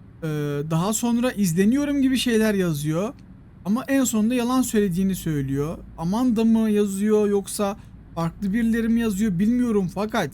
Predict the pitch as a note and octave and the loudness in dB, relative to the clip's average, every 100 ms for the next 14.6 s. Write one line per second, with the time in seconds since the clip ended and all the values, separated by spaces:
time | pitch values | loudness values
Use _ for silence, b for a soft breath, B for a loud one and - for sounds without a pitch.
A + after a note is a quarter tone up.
0 | - - - - - A#3 A#3 E3+ D#3+ G3+ | -10 -20 -20 -10 -2 0 2 0 0 2
1 | A#3+ F3+ C4+ C#4 G3+ G#3+ B3+ A3 F#3 E3+ | 4 4 2 2 6 6 6 2 2 0
2 | D#3 D3 D3 D3 C#3+ C#3+ C#3+ A#3 G3 E3 | -2 -2 -2 -2 -4 -4 -4 -2 0 0
3 | E3 B3 C4 G#3 F3+ D#3+ D3+ C#3 D3 C#3+ | 0 0 2 2 2 0 -2 -2 -4 -2
4 | C#3+ C#3 C#3 G3 B3 - B - A3+ C4+ | -2 -4 -2 -2 -2 -6 B -6 -2 0
5 | B3 A3+ A3 G#3+ A3 G3+ F3 D#3 D3 C#3 | 2 0 2 2 4 4 2 2 0 -2
6 | C#3 C#3+ F3 A3+ - B B G3+ G#3 A3 | -4 -2 -2 -2 -6 B B -4 -2 0
7 | A3+ A3 F#3+ A#3 A#3 A3+ A#3+ G#3+ F3+ F#3 | 0 0 0 0 0 0 0 0 0 -2
8 | A#3+ G3 - - F#3+ E3 D#3 G#3 A#3 G#3+ | -2 -2 -4 -8 -6 -4 -2 -2 -2 -2
9 | A3 A#3 A#3+ B B - F#3+ F#3 G#3 - | -2 -2 -6 B B -10 -4 -2 -2 -2
10 | B3 B3 A#3 A3+ A3+ G#3 G#3+ G3+ A3 - | -4 -2 -2 0 0 -2 -4 -2 -4 -4
11 | A#3 G#3+ E3+ G#3 G#3+ - A3+ G#3+ A#3 G3+ | 2 2 2 -4 -4 -2 -2 0 0 0
12 | G3+ F#3 A#3 B3 B B - A#3 A#3+ A#3+ | -2 0 -2 -2 B B -8 -6 -2 -2
13 | - E3+ G3 G3+ D#3 A3 C#4 A#3 G3+ D#3 | -2 -4 -2 -2 0 0 0 0 0 0
14 | D3 F3 C4+ A#3 A3 | -2 -2 -2 0 0